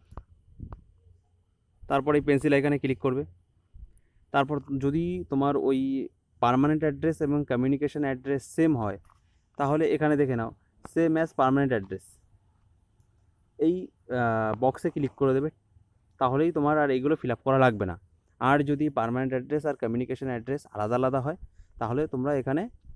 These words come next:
আলাদাভাবে ফিল আপ করে নেবে। ওকে, চলো, তারপর এখানে দেখে নাও ক্লাস এইট এক্সাম ডিটেলস। যদি তুমি শুধুমাত্র এইট পাস হয়ে থাকো, তাহলেই শুধুমাত্র এই ডিটেলসটা তোমাকে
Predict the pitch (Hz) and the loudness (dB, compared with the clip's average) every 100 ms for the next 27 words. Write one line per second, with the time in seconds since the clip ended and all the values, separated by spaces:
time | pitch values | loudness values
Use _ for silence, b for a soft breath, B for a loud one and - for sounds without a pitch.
0 | - 104 107 113 147 190 - 92 - 90 | -8 -4 -4 -2 -4 -6 -8 -10 -10 -12
1 | 92 - - - - _ _ _ 107 92 | -14 -16 -12 -12 -12 _ _ _ -10 -10
2 | - - - _ - - - _ _ _ | -14 -20 -20 _ -20 -20 -20 _ _ _
3 | _ - _ - _ _ _ _ _ _ | _ -20 _ -20 _ _ _ _ _ _
4 | _ _ _ _ _ _ _ _ _ _ | _ _ _ _ _ _ _ _ _ _
5 | _ _ 151 151 165 151 160 156 156 131 | _ _ -2 2 4 6 6 6 4 2
6 | 131 - _ _ _ _ _ _ _ _ | 0 -8 _ _ _ _ _ _ _ _
7 | - 147 156 170 - - _ _ - - | 2 4 6 2 -6 -16 _ _ -20 -8
8 | 151 - 156 170 160 143 147 127 107 87 | -8 2 2 4 2 6 6 4 0 -6
9 | - _ 139 135 156 170 160 170 180 185 | -12 _ -14 -4 0 2 2 2 2 0
10 | - _ - 160 175 185 185 185 - 143 | -8 _ -4 2 4 4 4 0 2 0
11 | 147 151 139 117 98 90 98 _ 120 120 | 0 -2 -2 -2 -6 -8 -12 _ -2 0
12 | 156 151 139 143 147 139 127 123 135 135 | -2 -2 -2 -2 -2 -2 -2 -2 -4 -4
13 | 147 135 127 175 | -4 -4 -4 -6